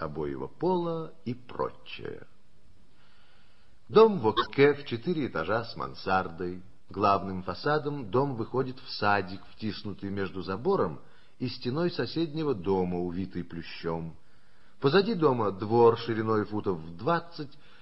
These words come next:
где в добром согласии живут свиньи, кролики и куры. На нижнем этаже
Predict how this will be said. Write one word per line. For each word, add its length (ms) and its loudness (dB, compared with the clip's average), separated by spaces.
где 180 0
в 80 -8
добром 300 6
согласии 560 0
живут 380 -4
свиньи, 680 0
кролики 640 0
и 220 -4
куры. 560 -10
На 120 0
нижнем 380 -2
этаже 400 0